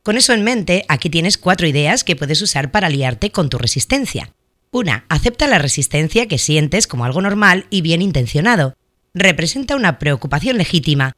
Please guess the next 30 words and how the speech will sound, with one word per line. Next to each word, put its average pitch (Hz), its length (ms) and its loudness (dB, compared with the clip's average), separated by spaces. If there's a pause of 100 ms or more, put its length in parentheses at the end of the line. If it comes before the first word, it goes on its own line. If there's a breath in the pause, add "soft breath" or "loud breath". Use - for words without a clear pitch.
(140)
como 170 180 2
la 170 80 4
manera 190 300 4
de 131 80 2
implementar 139 480 2
el 143 100 2
cambio 147 300 2
con 160 140 2
éxito 147 560 -2
o 196 100 2
un 240 140 -2
temor 165 300 0
relacionado 165 440 0
contigo, 135 560 -2
con 151 140 0
la 131 60 2
organización 127 600 -2
o 208 120 0
con 160 160 -2
tus 131 160 -4
clientes. 156 580 -2 (380)
¿Y 233 80 0
no 277 80 0
merecen 277 320 0
saberlo 147 500 2
los 151 220 4
líderes 147 360 4
de 139 120 0
tu 139 100 -2
organización? 139 680 0